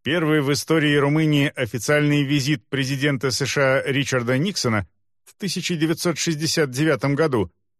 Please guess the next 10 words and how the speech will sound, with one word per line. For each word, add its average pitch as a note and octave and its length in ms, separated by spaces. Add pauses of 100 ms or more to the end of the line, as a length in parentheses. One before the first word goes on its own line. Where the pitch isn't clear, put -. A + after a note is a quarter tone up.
сопровождаемый E3+ 800
пулом E3+ 400
в B2 80
две D#3 240
сотни D3+ 360
газетчиков C3+ 760
и G2+ 100
прочей B2+ 440
журналистской C3 600
братьи, B2 500